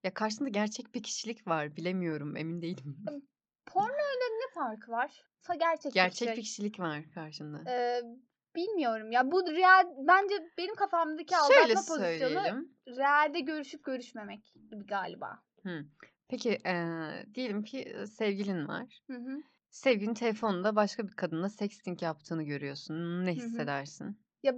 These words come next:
Speaker 2: beni biliyorsun, biraz <laughs> rahat, rahat,
Speaker 1: <laughs> Biliyorum,
Speaker 2: rahatım. <laughs>
Speaker 1: biliyorum.
Speaker 2: Bir şey yapmam galiba ya.
Speaker 1: Şey, işte,
Speaker 2: Yani.
Speaker 1: "Kadının kalçası da iyiymiş. <laughs> Bunu
Speaker 2: Hı.
Speaker 1: aramıza alalım."
Speaker 2: <laughs> Hayır, öyle bir şey. Ya bunu bilmiyorum. Bunu ilerleyen
Speaker 1: <laughs>
Speaker 2: zamanlar gösterir.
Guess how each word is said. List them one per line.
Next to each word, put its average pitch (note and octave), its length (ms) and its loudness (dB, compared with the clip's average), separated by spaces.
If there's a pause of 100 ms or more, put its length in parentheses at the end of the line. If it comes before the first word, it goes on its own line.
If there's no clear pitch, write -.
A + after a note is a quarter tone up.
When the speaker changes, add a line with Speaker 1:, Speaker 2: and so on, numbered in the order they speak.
(120)
Speaker 2:
beni D#4+ 180 2
biliyorsun, D#4 400 0
biraz B3 260 6
<laughs> - 0 -
rahat, F4 400 12
rahat, D#4+ 360 12
Speaker 1:
<laughs> C#5 420 12
Biliyorum, F4+ 500 12
Speaker 2:
rahatım. - 500 6
<laughs> - 40 -4
Speaker 1:
biliyorum. - 420 4 (380)
Speaker 2:
Bir C#4 80 -2
şey C#4+ 220 6
yapmam D#4 420 6
galiba A3 400 4
ya. A3+ 220 -2 (460)
Speaker 1:
Şey, E3+ 200 -2
işte, A3 100 -6
Speaker 2:
Yani. A3 220 -4
Speaker 1:
"Kadının F#3 320 0
kalçası - 540 -8
da F#3+ 40 0
iyiymiş. D#3+ 560 -4
<laughs> A#3+ 640 -2
Bunu F3+ 120 0
Speaker 2:
Hı. - 20 2
Speaker 1:
aramıza E3+ 440 0
alalım." D#3+ 420 -4
Speaker 2:
<laughs> G#4 640 12
Hayır, C#4+ 360 10
öyle B3 220 6
bir C#4 40 -6
şey. D4+ 160 0 (340)
Ya C#4 200 8
bunu G4 200 2
bilmiyorum. F4+ 400 6
Bunu D#4 160 0
ilerleyen E4 500 6
Speaker 1:
<laughs> D4 40 0
Speaker 2:
zamanlar E4+ 500 2
gösterir. D4 320 -2